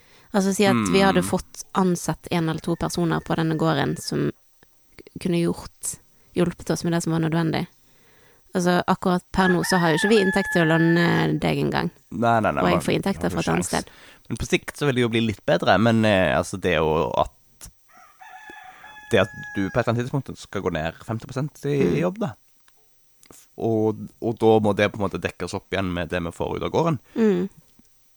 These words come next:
Speaker 2: Selv det oppleves jo som ganske fjernt.
Speaker 1: Ja. Det er veldig synd, veldig synd at det skal være sånn, men all den, all den tid det er sånn, så, så må vi jo tenke på andre mulige løsninger for å få det til å gå rundt, da.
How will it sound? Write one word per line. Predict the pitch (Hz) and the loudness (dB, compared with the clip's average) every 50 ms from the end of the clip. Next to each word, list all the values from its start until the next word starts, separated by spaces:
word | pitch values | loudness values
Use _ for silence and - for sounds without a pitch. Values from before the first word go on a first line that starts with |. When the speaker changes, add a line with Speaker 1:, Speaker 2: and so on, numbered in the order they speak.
| _ - | _ -12
Speaker 2:
Selv | - - 95 92 90 - | -4 -4 -4 -4 -4 -4
det | - 60 76 135 156 | -4 -2 0 0 0
oppleves | 143 - - - 92 95 87 90 - - | -2 -2 -2 -2 -2 -2 -2 -2 -2 -2
jo | 101 90 78 69 | -2 -2 -2 -4
som | - - 82 82 82 | -6 -8 -8 -8 -8
ganske | 80 76 69 73 - - - - 147 - 73 65 - | -10 -10 -12 -12 -12 -12 -6 -4 -2 0 -2 -2 -2
fjernt. | - 87 98 127 - - - - - _ - | -2 -2 -2 -2 -4 -8 -20 -20 -20 _ -8
Speaker 1:
Ja. | 196 - - - - - - - - _ - | -8 -8 -8 -10 -18 -18 -18 -20 -20 _ -2
Det | - 262 | 0 2
er | 254 | 2
veldig | 240 247 262 269 | 4 2 0 0
synd, | - 302 285 254 220 226 - - _ _ _ - - | 0 -2 0 0 -2 -2 -6 -10 _ _ _ -8 -6
veldig | 185 196 220 220 233 - | 0 0 2 2 2 0
synd | - 240 220 | 0 -2 -2
at | 190 | 0
det | 185 185 | 0 -2
skal | - - 190 | -2 0 0
være | 190 190 202 214 | 2 2 2 2
sånn, | 196 175 175 | 0 2 2
men | 185 185 190 | 2 2 2
all | 196 196 208 | 0 0 0
den, | 202 202 196 - _ - | 0 -2 -2 -4 _ -2
all | 196 185 180 | -2 0 2
den | 190 185 190 | 2 0 0
tid | - - 185 170 | 0 0 -2 -2
det | - - | -2 -2
er | - 214 196 190 | 0 0 0 0
sånn, | - - 190 226 269 277 - | 0 2 2 2 2 2 -2
så, | - - - - - 233 226 226 220 214 208 214 - _ _ _ - - - _ _ _ _ _ - | -4 -8 -6 -2 0 2 4 4 4 4 2 0 -2 _ _ _ -20 -20 -20 _ _ _ _ _ -10
så | - - - - 220 | -10 -8 -2 2 4
må | 220 220 220 214 196 | 4 6 6 4 4
vi | 202 190 185 | 4 2 2
jo | 180 | 2
tenke | - - 190 185 185 - - 208 | 2 0 0 0 0 2 0 -2
på | - - 180 175 165 165 170 165 - - | -2 2 2 2 2 2 0 0 0 0
andre | 180 180 180 185 185 180 180 180 185 - - - | 0 0 0 0 0 0 2 2 0 0 0 -2
mulige | 175 165 170 160 135 170 180 170 165 170 175 180 185 175 170 165 - 165 160 - - - | -2 -2 -2 -2 0 0 0 2 2 2 2 2 2 2 2 0 0 -2 -2 -4 -4 -2
løsninger | 165 165 175 - 196 185 185 - - 175 | -2 -2 -2 0 -2 -2 -2 -2 -4 -6
for | - - 185 185 | -6 -6 -6 -6
å | 185 | -6
få | - - 170 160 - | -4 -4 -2 -2 -2
det | 160 175 | -2 -4
til | - 180 175 175 | -6 -4 -6 -6
å | 190 | -4
gå | - 160 156 | -4 -4 -4
rundt, | 160 160 180 - | -6 -8 -8 -8
da. | 185 180 | -8 -10